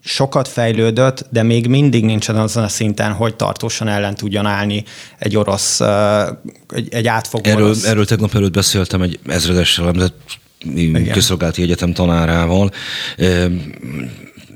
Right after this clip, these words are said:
Speaker 2: próbált képbe hozni, mondtam neki is, hogy nem volt föld-föld rakéta jelen az óvodában, tehát ez próbálja elmagyarázni. Nyilván-, nyilvánvalóan nem, nem azonos kategória a két ország hadereje. Ö, viszont, ö,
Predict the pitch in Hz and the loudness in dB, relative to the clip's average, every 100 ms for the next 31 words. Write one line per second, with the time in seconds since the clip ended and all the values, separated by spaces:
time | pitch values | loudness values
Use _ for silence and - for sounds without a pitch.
0 | - 92 92 - 98 87 82 92 85 82 | -6 -2 -2 2 2 2 0 0 2 2
1 | 76 80 - 82 85 82 78 76 78 80 | 2 0 4 4 4 2 0 0 0 -2
2 | - 78 82 78 73 - 73 - 76 76 | 0 2 2 4 0 0 0 0 0 0
3 | 73 78 73 78 78 76 73 76 76 78 | 0 -2 -2 0 0 0 -2 -2 0 0
4 | 76 80 76 73 73 - 73 - - 78 | 0 -2 -2 -2 -2 -2 -2 -2 -2 -2
5 | 71 69 78 87 90 90 92 90 92 92 | -2 -2 0 0 2 2 2 4 6 6
6 | 82 76 76 76 73 71 - - - - | 4 2 0 0 -2 -4 -8 -12 -8 2
7 | 87 85 80 - 90 87 85 85 76 - | 4 4 2 0 2 2 0 0 0 -2
8 | 78 78 71 73 73 71 71 69 - 71 | -2 -2 0 0 0 0 -2 -4 -2 -4
9 | 69 67 - 64 - 71 69 57 55 - | -2 0 0 -2 -6 -4 -4 -6 -8 -12
10 | - - - - - - 80 80 76 87 | -12 -8 -8 -8 -4 0 2 2 2 2
11 | - 98 92 95 92 - 98 95 98 | 2 0 0 0 -2 0 4 4 4